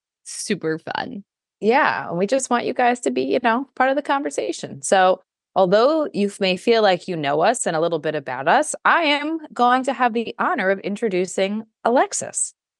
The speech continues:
Speaker 2: Alexis is a mom to two kiddos and became passionate about supporting women in the motherhood transition after having her first baby and experiencing an intense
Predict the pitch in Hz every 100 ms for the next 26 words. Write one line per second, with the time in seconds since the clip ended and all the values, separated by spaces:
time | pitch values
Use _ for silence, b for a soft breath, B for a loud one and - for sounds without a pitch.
0 | _ _ _ - 196 180 190 214 - 381
1 | - 202 185 165 160 160 151 147 165 233
2 | - - - 226 - 226 156 135 294 -
3 | - 170 160 156 165 - 175 170 - 180
4 | 180 240 262 - 190 165 - - 180 214
5 | 233 160 165 - 165 156 147 156 196 226
6 | 233 - 233 254 247 143 - 139 208 _
7 | _ _ - 160 170 165 170 160 156 -
8 | - 269 320 - 143 135 139 147 - 160
9 | 147 - - 190 190 202 - 196 160 131
10 | - - 196 214 240